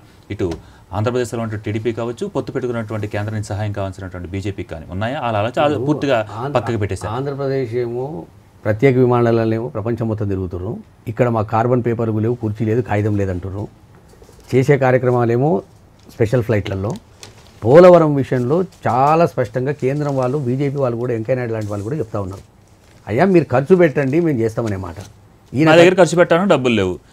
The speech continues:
Speaker 1: ఒక
Speaker 2: ఏ-
Speaker 1: ఉద్యోగానికి వెళ్తే ఎక్స్పీరియన్స్ ఉంటే డ-, ఉద్యోగం
Speaker 2: ఏ
Speaker 1: ఇస్తానంటారు.
Speaker 2: డబ్బులు ఇప్పుడు ఈ
Speaker 1: అతనికి
Speaker 2: ఈ
Speaker 1: ఎక్స్పీరియన్స్
Speaker 2: పార్టీ
Speaker 1: రావాలంటే ఒకడు ఉద్యోగం ఇవ్వాలి.
Speaker 2: ఇప్పుడు
Speaker 1: ఇదే ఉంది.
Speaker 2: అదే లోపాయికారిగా దాన్ని కోల్డ్ స్టోరేజ్‌లో పెట్టడానికి మీరు ఇంకోటి ఆలోచన చేయండి. నా ఐదు సంవత్సరాల, వంద రోజులలో రాజశేఖర రెడ్డి గారు ఉన్నప్పుడు పోలవరానికి ఎంత అమౌంట్ అయితే ఇచ్చినామో,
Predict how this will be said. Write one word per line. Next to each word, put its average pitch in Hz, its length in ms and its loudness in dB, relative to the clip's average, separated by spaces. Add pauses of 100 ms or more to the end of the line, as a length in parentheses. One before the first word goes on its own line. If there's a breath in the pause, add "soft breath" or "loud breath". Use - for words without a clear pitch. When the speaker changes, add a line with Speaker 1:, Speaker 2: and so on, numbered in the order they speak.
(140 soft breath)
Speaker 1:
ఒక 127 80 6
Speaker 2:
ఏ- 135 40 6
Speaker 1:
ఉద్యోగానికి 170 440 8
వెళ్తే 170 160 6
ఎక్స్పీరియన్స్ 165 400 2
ఉంటే 165 240 4
డ-, 147 80 0
ఉద్యోగం 139 440 4
Speaker 2:
ఏ 139 40 2
Speaker 1:
ఇస్తానంటారు. 185 340 8
Speaker 2:
డబ్బులు 196 240 8
ఇప్పుడు 151 240 0
ఈ - 20 0
Speaker 1:
అతనికి 170 300 6
Speaker 2:
ఈ 170 40 10
Speaker 1:
ఎక్స్పీరియన్స్ 143 380 6
Speaker 2:
పార్టీ 156 200 6
Speaker 1:
రావాలంటే 156 280 6
ఒకడు 175 160 4
ఉద్యోగం 127 300 2
ఇవ్వాలి. 95 240 0
Speaker 2:
ఇప్పుడు 143 120 -2
Speaker 1:
ఇదే 156 120 6
ఉంది. 151 180 6
Speaker 2:
అదే 233 160 10
లోపాయికారిగా 156 1000 4
దాన్ని 151 500 0
కోల్డ్ 151 360 -4
స్టోరేజ్‌లో 139 360 -4
పెట్టడానికి 117 520 -6
మీరు 120 160 -4
ఇంకోటి 151 240 -2
ఆలోచన 135 240 -2
చేయండి. 120 360 -6
నా 127 260 -4
ఐదు 135 220 -4
సంవత్సరాల, 135 520 -4
వంద 123 180 -6
రోజులలో 127 520 -6
రాజశేఖర 135 500 -6
రెడ్డి 143 160 -6
గారు 135 140 -4
ఉన్నప్పుడు 123 280 -6
పోలవరానికి 120 560 -6
ఎంత 107 160 -6
అమౌంట్ 113 240 -6
అయితే 101 160 -10
ఇచ్చినామో, 107 300 -12